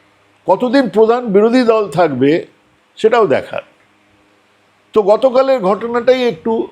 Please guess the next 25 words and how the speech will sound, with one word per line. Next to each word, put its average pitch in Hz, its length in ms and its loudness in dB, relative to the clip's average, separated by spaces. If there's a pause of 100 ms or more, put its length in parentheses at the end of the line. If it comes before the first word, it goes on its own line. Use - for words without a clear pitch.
(100)
বলে 180 280 0
নিই। 151 240 -10 (500)
শুক্রবার 240 480 0
বিকেলে 202 380 0
তিনি 220 300 -2
রানাঘাট 185 500 0
দক্ষিণ 170 600 -6
বিধানসভার 185 640 0
অন্তর্গত 170 760 0 (120)
গাংনাপুরে 190 760 0
গিয়েছিলেন। 113 500 -6 (420)
কেন? 185 160 0 (840)
ওনার 262 240 2
ভাষায়, 196 480 0 (340)
সদ্য 196 420 0
সমাপ্ত 226 460 0
রানাঘাট 202 520 0
দক্ষিণের 196 600 -2
উপনির্বাচনে 220 920 0 (760)
হিন্দু 277 400 0
ভোটারদের 214 720 2
ভোট 180 380 0
দিতে 196 340 -2
দেওয়া 180 280 2
হয়নি 139 400 -6